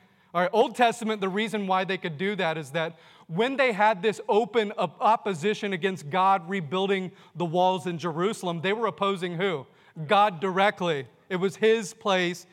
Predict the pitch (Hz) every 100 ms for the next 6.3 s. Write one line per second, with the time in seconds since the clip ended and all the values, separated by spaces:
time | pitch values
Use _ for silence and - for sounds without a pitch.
0 | - - 190 175 - 233 214 - 220 185
1 | 180 190 185 180 156 196 160 175 180 139
2 | - _ _ _ _ _ _ _ _ _
3 | _ _ - 180 185 - 202 - 269 285
4 | 226 247 214 190 214 285 - 185 - 190
5 | 175 180 196 - 208 208 190 - 190 196
6 | 190 190 156